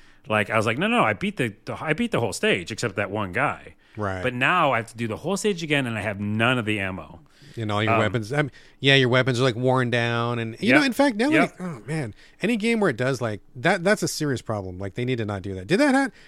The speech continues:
Speaker 2: did that happen in Dead Island one, where, like, your weapons would be worn down, but
Speaker 1: I
Speaker 2: the
Speaker 1: just
Speaker 2: boss
Speaker 1: feel
Speaker 2: would
Speaker 1: like
Speaker 2: come back?
Speaker 1: everything is more fair in one. Like,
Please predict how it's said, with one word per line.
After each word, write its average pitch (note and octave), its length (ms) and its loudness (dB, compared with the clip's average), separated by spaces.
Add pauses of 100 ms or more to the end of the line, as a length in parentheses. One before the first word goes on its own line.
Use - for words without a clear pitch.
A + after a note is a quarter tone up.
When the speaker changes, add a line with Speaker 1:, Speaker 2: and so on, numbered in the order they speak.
Speaker 2:
did E3+ 80 -4
that G#3+ 120 4
happen A3 200 4
in G#3 80 2
Dead F3+ 140 4
Island F3+ 280 2
one, D3+ 340 -4
where, D3 120 4
like, C#3 220 2
your C3 80 -2
weapons B2+ 340 0
would C3+ 140 -2
be A#2+ 40 -6
worn B2 260 0
down, C3 460 -4 (600)
but A#2+ 180 2
Speaker 1:
I D#3 80 2
Speaker 2:
the - 60 4
Speaker 1:
just A#2+ 220 4
Speaker 2:
boss B2 80 0
Speaker 1:
feel D#3 180 2
Speaker 2:
would E3 80 2
Speaker 1:
like - 160 0
Speaker 2:
come B2+ 180 2
back? A#2 120 2
Speaker 1:
everything D3+ 320 0
is B2+ 200 -4
more B2 320 -2
fair G3+ 520 -2
in G#2+ 120 -2
one. E2 480 -10
Like, C3 360 0